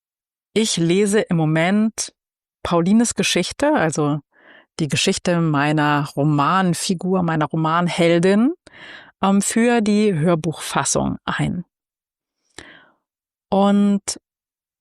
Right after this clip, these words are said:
ich stieß beim Lesen auf Paulines „So geht es nicht mehr weiter“ Moment. Und der war alles andere als spektakulär. Der war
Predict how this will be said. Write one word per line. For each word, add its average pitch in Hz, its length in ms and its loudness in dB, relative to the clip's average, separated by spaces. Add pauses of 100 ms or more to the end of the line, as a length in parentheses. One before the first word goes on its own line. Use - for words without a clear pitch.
(320)
ich 202 160 0
stieß 294 280 0
beim 220 200 2
Lesen 214 380 2
auf 185 540 -2
Paulines 202 840 0 (880)
„So 214 480 2 (160)
geht 196 360 0
es - 180 -2
nicht 170 280 -4
mehr 175 360 -2
weiter“ 160 340 0
Moment. 156 680 -4 (920)
Und 208 460 2 (280)
der 226 220 0
war 226 180 0
alles 208 300 0
andere 262 320 2
als 151 320 -4
spektakulär. 202 1080 -6 (760)
Der 196 160 2
war 214 280 0